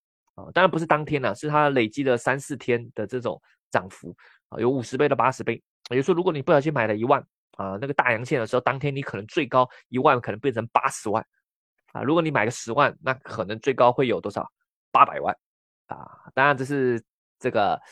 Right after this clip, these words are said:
呃，想象中的，<laughs> 你，你不会平在，首先你不会买在最低点，你也不会平在最高点啊。那不管怎么样，是让你体会到它的爆发力，尤其是虚值期权啊。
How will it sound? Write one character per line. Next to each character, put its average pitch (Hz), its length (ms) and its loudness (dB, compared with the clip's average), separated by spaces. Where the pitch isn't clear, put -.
呃， - 580 -8
想 113 220 -4
象 135 180 -2
中 117 180 0
的， 110 80 -4
<laughs> 160 640 -6
你， 123 80 -6
你 123 140 -6
不 117 180 -6
会 120 140 0
平 117 240 -12
在， 127 240 4
首 123 120 -6
先 165 100 -2
你 151 60 -2
不 123 100 -8
会 147 80 4
买 123 100 0
在 120 100 2
最 123 160 -2
低 120 140 -10
点， 107 180 -4
你 117 60 -8
也 117 80 0
不 120 100 -2
会 117 160 4
平 - 160 -16
在 107 120 -2
最 107 160 -6
高 104 160 -4
点 - 180 -14
啊。 95 120 -14
那 226 80 -6
不 269 80 2
管 269 100 4
怎 147 140 0
么 147 40 -2
样， 170 160 4
是 196 260 -4
让 190 200 0
你 135 60 -8
体 - 180 -12
会 117 100 2
到 139 140 4
它 139 120 0
的 131 80 -8
爆 127 180 4
发 110 160 4
力， 110 180 -6
尤 151 220 4
其 175 160 -4
是 170 80 -12
虚 - 200 -18
值 160 120 -14
期 - 160 -18
权 - 140 -14
啊。 - 100 -18